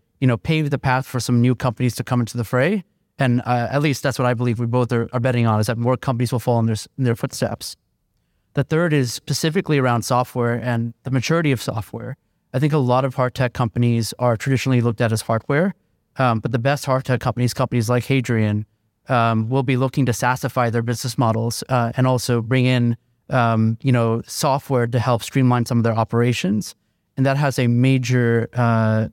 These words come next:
uh, potential to increase margins from, say, ten percent to, like, twenty or twenty-five percent,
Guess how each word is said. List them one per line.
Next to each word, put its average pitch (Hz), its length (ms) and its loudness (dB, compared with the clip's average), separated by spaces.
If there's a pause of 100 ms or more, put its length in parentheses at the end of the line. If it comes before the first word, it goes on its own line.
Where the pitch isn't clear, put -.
uh, 123 140 2
potential 135 680 0
to 131 220 -4
increase 135 400 0
margins 113 440 2
from, 120 140 0
say, 117 360 -2 (400)
ten 135 180 0
percent 117 480 0
to, - 80 -6
like, 117 160 0
twenty 120 340 2
or 113 60 4
twenty-five 120 480 2
percent, 117 420 -4